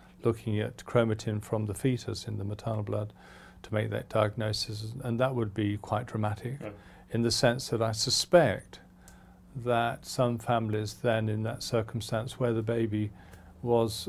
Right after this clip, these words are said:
Speaker 1: much smaller, it might be easier for them to take the view that they would go for a termination of pregnancy. I mean, the termination rates, as I'm sure you know, in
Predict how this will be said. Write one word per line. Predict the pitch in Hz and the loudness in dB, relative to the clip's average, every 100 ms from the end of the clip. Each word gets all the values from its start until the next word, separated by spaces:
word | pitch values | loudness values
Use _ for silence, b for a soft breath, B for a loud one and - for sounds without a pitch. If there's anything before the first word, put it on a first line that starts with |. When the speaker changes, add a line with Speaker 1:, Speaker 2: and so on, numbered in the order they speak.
| 156 | -2
Speaker 1:
much | 127 131 - | -2 -2 -2
smaller, | - 127 123 110 101 104 - - - B B B - | 2 6 6 4 0 -4 -10 -20 -20 B B B -8
it | 131 | -6
might | 147 139 135 131 | 6 8 8 6
be | 117 | 2
easier | 113 107 120 117 107 | 2 2 4 4 2
for | - 117 113 | 0 4 4
them | 110 113 | 2 -2
to | 107 - | -6 -12
take | - 113 117 | -4 -4 -2
the | 117 | -2
view | 110 113 | 0 2
that | 107 | 0
they | 120 117 | 0 0
would | 110 | -2
go | - 110 | -2 -4
for | 104 113 | -4 -8
a | |
termination | - 113 110 110 110 - | -4 -2 -2 -2 -4 -6
of | 107 | -10
pregnancy. | - 107 127 - 117 | -8 -8 -8 -4 -2
I | |
mean, | 117 117 | 0 2
the | 113 113 B B - | 0 -2 B B 4
termination | 139 123 123 117 - | 6 6 4 2 0
rates, | 107 113 - | 0 -2 -4
as | 113 | -4
I'm | 107 | -4
sure | 110 117 | -2 -2
you | 110 | 0
know, | 113 113 | 0 0
in | 104 101 | -2 -4